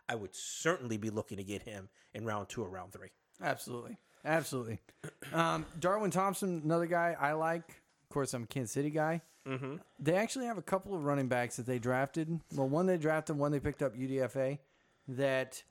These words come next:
Speaker 2: since they don't have a really established running back guy,
Speaker 1: Correct.
Speaker 2: it's worth taking a shot on.
Speaker 1: Mm-hmm.
Speaker 2: I liked, uh, what I saw out of Thompson. He's got great hands,
Speaker 1: Mm-hmm.
Speaker 2: uh, really good route runner,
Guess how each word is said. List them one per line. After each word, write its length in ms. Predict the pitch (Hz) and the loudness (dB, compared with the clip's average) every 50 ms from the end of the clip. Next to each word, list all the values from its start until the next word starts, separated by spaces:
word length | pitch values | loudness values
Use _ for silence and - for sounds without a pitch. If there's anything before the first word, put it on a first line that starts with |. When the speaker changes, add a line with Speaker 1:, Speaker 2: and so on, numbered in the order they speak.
| _ _ - - - - _ - - - _ - - - - - | _ _ -20 -20 -20 -20 _ -20 -20 -20 _ -20 -20 -20 -20 -16
Speaker 2:
since 320 | - - - 202 202 170 180 | -12 -4 -2 0 0 0 0
they 100 | 175 156 | 0 0
don't 220 | 175 196 175 - | 0 0 0 0
have 320 | 131 139 160 170 165 143 127 - | 0 2 2 2 2 0 0 -2
a 220 | 139 131 131 127 120 117 - | -2 0 0 -2 -4 -6 -8
really 360 | 143 135 147 165 151 147 139 | -2 0 2 2 4 4 2
established 540 | 127 110 - - 151 139 139 131 127 - - 139 | 2 0 0 0 2 2 2 2 0 -2 0 0
running 260 | 139 147 147 139 120 | 2 2 2 2 4
back 260 | 123 120 117 117 - | 2 2 2 0 0
guy, 160 | 120 117 110 110 | 0 0 2 4
Speaker 1:
Correct. 340 | 123 117 - - - - - - _ _ _ _ _ _ _ _ - | 2 2 0 -2 -8 -14 -20 -20 _ _ _ _ _ _ _ _ -2
Speaker 2:
it's 480 | 180 180 175 175 170 151 - - - | 0 2 4 4 2 2 -2 -4 -4
worth 320 | - 156 143 165 170 156 160 | -4 -2 0 0 0 0 0
taking 340 | - 160 151 135 147 143 127 | 0 0 0 0 0 0 0
a 60 | 113 | 0
shot 280 | - - 131 123 120 | 2 2 2 4 4
on. 240 | 120 117 117 120 120 | 2 2 0 0 0
Speaker 1:
Mm-hmm. 280 | - 139 135 151 175 254 269 - _ _ _ - | 0 0 0 0 -2 -4 -6 -10 _ _ _ -2
Speaker 2:
I 140 | - 143 147 | 2 2 2
liked, 420 | 143 135 139 143 147 165 156 - 151 - - - | 4 2 2 2 2 2 0 -2 -8 -8 -4 0
uh, 180 | 147 139 135 | 0 2 2
what 200 | 131 127 135 143 | 2 2 2 2
I 80 | 135 127 | 2 0
saw 180 | - - 156 | 0 0 2
out 160 | 147 147 143 139 | 2 2 2 0
of 80 | 123 | 0
Thompson. 560 | - - 147 151 160 160 - - 175 165 160 | 0 2 2 2 2 2 0 -2 -4 -4 -4
He's 320 | 147 131 131 151 147 131 127 | -6 -6 -2 -2 -2 0 0
got 220 | 143 135 123 117 | 0 0 0 0
great 240 | - - 117 117 - | -2 -2 -2 -2 -2
hands, 480 | - 160 170 170 165 165 165 160 - - - 180 | 0 0 2 4 4 2 2 0 -4 -8 -10 -10
Speaker 1:
Mm-hmm. 280 | 123 117 135 135 - | -8 -8 -6 -4 -2
Speaker 2:
uh, 180 | 139 135 131 123 117 117 | 0 2 2 0 0 0
really 260 | 120 143 185 208 196 | 2 2 2 4 2
good 180 | 147 127 135 120 | 2 0 0 -2
route 320 | 113 107 110 123 143 135 | 0 0 0 0 0 0
runner, 300 | 113 110 101 101 107 - | -4 -8 -8 -8 -10 -12